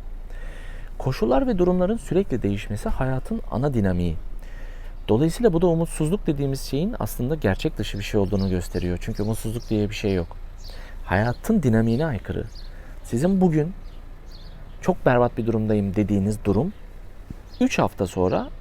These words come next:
inanılmaz bir mucizeye dönüşebilir sizin için. İşte onun için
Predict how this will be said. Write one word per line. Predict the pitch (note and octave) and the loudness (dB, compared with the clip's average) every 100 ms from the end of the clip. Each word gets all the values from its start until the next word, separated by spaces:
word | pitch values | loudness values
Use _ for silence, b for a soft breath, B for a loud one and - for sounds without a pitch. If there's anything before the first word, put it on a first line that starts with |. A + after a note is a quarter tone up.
| - | -2
inanılmaz | A#2+ C3 D3+ E3+ G3+ | 2 4 4 2 2
bir | D3+ | 2
mucizeye | B2+ A#2+ A2 A#2 A#2+ | 0 0 0 0 2
dönüşebilir | G#2 G2+ G2+ F#2 | 0 0 0 0
sizin | - - F#2+ F2 | -2 -4 -6 -6
için. | E2+ - - - - - - - B B B | -6 -8 -8 -12 -14 -14 -14 -16 B B B
İşte | - | -2
onun | - B2+ A#3+ | 2 2 2
için | - F#2 | 0 -4